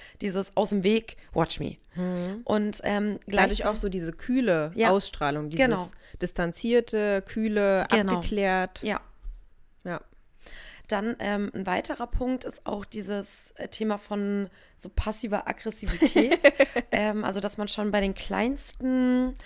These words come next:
Speaker 1: ja, Dingen, die nicht so funktionieren, wie man sich's vorstellt, wirklich an die Decke geht und völlig ausrastet und Menschen beleidigt und
Speaker 2: Ja.
Speaker 1: alles scheiße findet.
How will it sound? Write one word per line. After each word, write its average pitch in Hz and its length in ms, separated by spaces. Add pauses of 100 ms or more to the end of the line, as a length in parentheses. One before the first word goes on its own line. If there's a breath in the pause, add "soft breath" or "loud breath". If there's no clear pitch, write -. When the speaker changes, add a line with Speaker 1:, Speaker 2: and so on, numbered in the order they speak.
(1000 loud breath)
Speaker 1:
ja, 214 200
Dingen, 254 340
die 214 80
nicht 226 220
so 233 80
funktionieren, 226 520
wie 208 40
man 202 160
sich's 196 160
vorstellt, 226 320
wirklich - 240
an 214 80
die 190 80
Decke 214 260
geht 269 500
und 220 380
völlig 240 320
ausrastet - 800
und 220 160
Menschen 220 340
beleidigt 226 640
und 214 300
Speaker 2:
Ja. 202 120
Speaker 1:
alles 220 200
scheiße 214 340
findet. 277 520